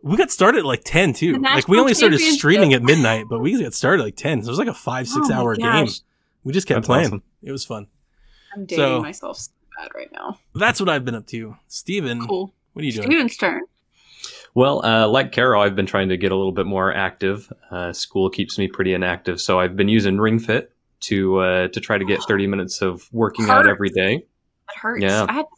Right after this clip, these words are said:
Speaker 2: stop, man. It, it was just
Speaker 1: <laughs> It
Speaker 2: painful.
Speaker 1: hurts.
Speaker 3: Really? Oh,
Speaker 2: No, I
Speaker 3: I,
Speaker 2: have
Speaker 3: I
Speaker 2: to build up my strength, and I, I have to condition myself on the bike first, because I went straight from doing absolutely nothing. My whole body's basically like rubber.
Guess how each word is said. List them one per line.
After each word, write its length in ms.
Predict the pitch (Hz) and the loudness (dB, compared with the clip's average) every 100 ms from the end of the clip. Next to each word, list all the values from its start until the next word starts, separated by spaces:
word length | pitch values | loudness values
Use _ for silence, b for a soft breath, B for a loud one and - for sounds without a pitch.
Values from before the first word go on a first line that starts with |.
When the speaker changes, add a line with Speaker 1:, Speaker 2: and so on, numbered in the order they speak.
| _ | _
Speaker 2:
stop, 360 | - 185 175 - | 0 4 4 2
man. 400 | 147 156 160 202 | -6 -6 -6 -6
It, 200 | 208 220 _ - | -8 -8 _ -14
it 120 | 214 | -10
was 120 | 220 | -10
just 180 | 240 214 | -8 -6
Speaker 1:
<laughs> 20 | |
It 40 | - - | -6 -8
Speaker 2:
painful. 420 | 160 220 - 147 | -6 -6 -4 -2
Speaker 1:
hurts. 420 | 311 226 - - - | 0 0 -4 -12 -8
Speaker 3:
Really? 380 | 117 143 220 104 b b b b | 0 4 4 2 b b b b
Oh, 100 | 120 | 2
Speaker 2:
No, 80 | - | 4
I 100 | - | 6
Speaker 3:
I, 20 | |
Speaker 2:
have 180 | 311 427 | 4 2
Speaker 3:
I 80 | 233 | 2
Speaker 2:
to 100 | 311 202 233 | -2 -4 0
build 220 | 262 294 | 2 4
up 180 | 285 208 | 2 2
my 200 | 214 196 | -2 -2
strength, 640 | - - - 214 233 - | -6 -10 -8 -6 -6 -8
and 200 | 214 202 - | -12 -10 -4
I, 300 | 226 254 - - | -2 -2 -2 0
I 60 | |
have 100 | 294 | 0
to 100 | 320 | 0
condition 480 | 339 254 196 190 233 | 0 2 2 -2 -2
myself 400 | 233 240 262 254 | -4 0 -2 0
on 120 | 247 | -2
the 80 | 196 | -4
bike 340 | 170 165 214 - | 0 0 -2 -2
first, 320 | 269 277 - | 0 0 -2
because 240 | 240 214 - | -6 -6 0
I 180 | 196 262 | 0 2
went 320 | 254 - - - | 0 -2 -8 -10
straight 540 | - - 196 214 - | -10 -6 -2 -2 -2
from 180 | 208 196 | -8 -6
doing 320 | 208 202 180 - | -4 -2 -2 0
absolutely 680 | 196 202 - 226 220 196 190 | 0 0 -6 -6 -4 -4 -6
nothing. 800 | 190 190 196 214 208 208 202 202 | -2 -2 -2 -6 -8 -8 -6 0
My 160 | 190 | 0
whole 260 | 196 208 190 | 2 -2 0
body's 380 | 180 185 202 202 | 4 4 4 0
basically 500 | 202 202 208 208 196 | -4 -4 -6 -8 -4
like 180 | 202 196 | -4 -4
rubber. 540 | 190 190 196 214 226 | 0 0 2 2 0